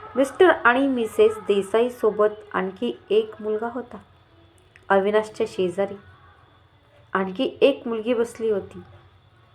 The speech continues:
पाठ असल्यामुळे दिसत नव्हती. त्या दोघी टेबलवर जाऊन बसल्या.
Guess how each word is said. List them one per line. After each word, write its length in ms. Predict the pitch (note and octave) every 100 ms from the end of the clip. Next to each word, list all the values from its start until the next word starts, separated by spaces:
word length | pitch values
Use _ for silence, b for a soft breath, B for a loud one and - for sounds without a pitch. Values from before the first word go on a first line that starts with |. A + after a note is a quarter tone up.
| _ _ _ -
पाठ 380 | F#3 G#3 -
असल्यामुळे 520 | F#3 - G3+ G3+ G#3 A#3
दिसत 460 | G#3 F#3 G#3+ G#3+
नव्हती. 420 | G3+ F#3 F#3 F3+ - _ _ _ _ _ _ _ _ -
त्या 100 | D#4
दोघी 320 | B3 B3+ C#4+
टेबलवर 580 | D4 A3+ G#3+ A#3+ B3+ B3
जाऊन 400 | F#3+ G3 G#3+ A#3
बसल्या. 460 | G3 - G3+ F#3+